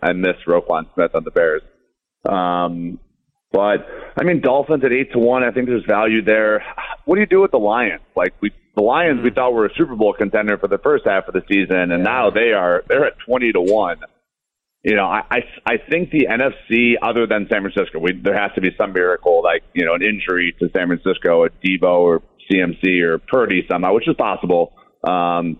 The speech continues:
Speaker 1: for some other team to come out of that N F C. But, um, yeah, I still think taking a stab on the Lions at twenty to one, even the Jaguars at twenty-two to one. Like, I, I think it's worth, you know, uh, a bet at this point in the season. We're still, you're still in December.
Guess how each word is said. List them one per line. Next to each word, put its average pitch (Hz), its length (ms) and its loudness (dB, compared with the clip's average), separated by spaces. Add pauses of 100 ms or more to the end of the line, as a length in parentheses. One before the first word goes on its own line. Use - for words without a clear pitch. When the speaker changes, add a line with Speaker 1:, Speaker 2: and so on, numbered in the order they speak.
Speaker 1:
for 98 200 0
some 107 160 0
other 98 220 0
team 92 300 -2
to 87 60 0
come 98 200 -4
out 92 120 -2
of 87 60 -12
that 87 180 0
N 90 240 2
F - 0 - (100)
C. 101 180 2
But, 90 240 0 (480)
um, 85 560 0
yeah, 117 140 0
I 120 200 -2
still 190 180 2
think 175 200 -2
taking 139 300 0
a 123 40 2 (100)
stab 117 340 0
on 101 100 -2
the 95 80 0
Lions 98 360 0
at 95 120 -2
twenty 104 260 0
to 98 60 -2
one, 101 220 0
even 180 240 -6
the - 140 0
Jaguars 104 640 0 (520)
at 110 140 -2
twenty-two 123 500 0
to 113 60 4
one. 85 280 0
Like, 80 140 -2
I, 101 120 0 (100)
I 107 80 0
think 127 240 -2
it's 120 160 -2
worth, 104 360 2 (240)
you 95 160 0
know, 90 240 4
uh, 87 320 2
a 90 80 0
bet 92 300 -2
at 87 160 0
this 98 120 0 (100)
point 92 220 0
in 85 60 0
the 82 120 0
season. 87 320 0
We're 85 140 2
still, 92 460 0 (220)
you're - 120 -2
still 101 220 0
in 87 60 -2
December. 80 520 -2